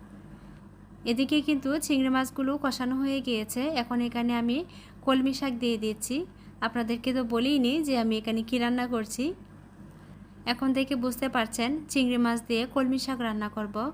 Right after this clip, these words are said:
মাশাআল্লাহ, আল্লাহ মাথা একখান দিয়েছে। তো এখানে ছোট ছোট আলু কেটে রেখেছিলাম, চিংড়ি মাছের সাথেই দেওয়া দরকার ছিল, তখন আমি ভুলে গিয়েছিলাম।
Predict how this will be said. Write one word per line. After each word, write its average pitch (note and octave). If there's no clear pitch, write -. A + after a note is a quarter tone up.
মাশাআল্লাহ, B3
আল্লাহ A#3+
মাথা A#3
একখান B3
দিয়েছে। G#3+
তো -
এখানে A#3
ছোট C4+
ছোট C4+
আলু C4
কেটে C#4
রেখেছিলাম, A#3+
চিংড়ি B3
মাছের A#3+
সাথেই B3+
দেওয়া A#3+
দরকার A3
ছিল, A3
তখন A#3
আমি A3
ভুলে A#3
গিয়েছিলাম। C4